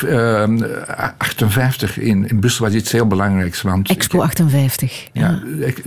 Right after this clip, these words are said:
Speaker 1: de, de, ik heb mijn eerste foto's, nee, eh, mijn eerste reportage gemaakt. En, en, ehm, het ontdekken van al die verschillende paviljoenen, het Amerikaanse, het Russische, het Indische enzovoort enzovoort.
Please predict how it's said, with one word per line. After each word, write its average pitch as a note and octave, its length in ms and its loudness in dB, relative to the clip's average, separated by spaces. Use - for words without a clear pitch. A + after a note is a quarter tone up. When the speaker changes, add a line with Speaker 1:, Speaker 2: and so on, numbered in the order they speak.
Speaker 1:
de, C#3+ 120 2
de, C3 160 2
ik D3+ 80 4
heb C3+ 280 -2
mijn C3 260 2
eerste D3+ 300 0
foto's, C3 480 -2
nee, B2+ 380 2
eh, F2+ 200 -2
mijn C3 260 2
eerste C#3 260 2
reportage A#2 540 0
gemaakt. E2 520 -2
En, A#2+ 360 2
en, A2 420 2
ehm, G#2+ 320 2
het - 240 -2
ontdekken B2 440 0
van B2+ 160 0
al C#3+ 140 2
die C3 80 2
verschillende B2+ 420 0
paviljoenen, A#2 520 2
het F#2 140 0
Amerikaanse, G2 640 0
het G2 120 -2
Russische, - 480 -2
het F#2+ 120 0
Indische G#2+ 400 2
enzovoort G2 340 0
enzovoort. F#2+ 480 0